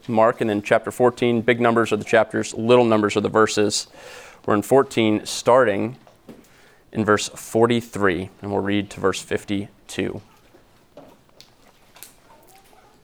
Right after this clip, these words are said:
"And immediately, while he was still speaking, Judas came, one of the twelve,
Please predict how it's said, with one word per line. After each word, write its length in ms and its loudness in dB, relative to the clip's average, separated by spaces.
"And 1300 -8
immediately, 600 6
while 140 2
he 60 4
was 100 0
still 260 4
speaking, 560 -2
Judas 360 2
came, 360 -2
one 160 2
of 80 0
the 60 -2
twelve, 540 0